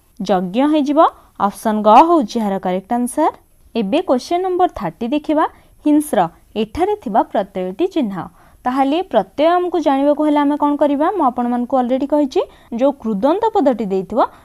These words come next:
ସନ୍ଧି ବିଚ୍ଛେଦ କରିଦେବେ। ତାହେଲେ ହିଂସ୍ରକୁ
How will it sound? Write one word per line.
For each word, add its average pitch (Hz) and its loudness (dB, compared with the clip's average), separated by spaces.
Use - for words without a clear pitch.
ସନ୍ଧି 247 4
ବିଚ୍ଛେଦ 302 2
କରିଦେବେ। 180 0
ତାହେଲେ 285 0
ହିଂସ୍ରକୁ 302 -2